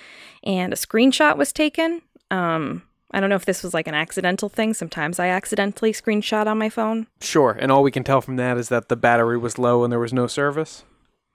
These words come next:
Speaker 1: Yeah, I think so. At seven thirty P M, Feliciano Gonzalez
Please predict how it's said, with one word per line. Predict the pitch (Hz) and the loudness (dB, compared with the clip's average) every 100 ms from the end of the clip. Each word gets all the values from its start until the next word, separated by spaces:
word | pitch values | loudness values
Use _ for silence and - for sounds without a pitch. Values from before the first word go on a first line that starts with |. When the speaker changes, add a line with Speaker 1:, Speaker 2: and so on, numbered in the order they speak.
| _ _ _ | _ _ _
Speaker 1:
Yeah, | 208 202 175 | -4 -2 0
I | 160 | -2
think | - - | -8 -14
so. | - - 202 - _ _ - - - - _ _ _ _ | -12 -12 -12 -14 _ _ -20 -20 -20 -20 _ _ _ _
At | - | -12
seven | - 254 254 247 | 0 4 6 4
thirty | 277 302 269 | 4 4 4
P | 226 - 180 | 0 -2 -2
M, | 170 170 | 0 -2
Feliciano | 185 190 190 185 190 185 175 | -2 0 0 -2 -4 -4 -4
Gonzalez | 175 175 175 196 214 | -6 -2 0 2 0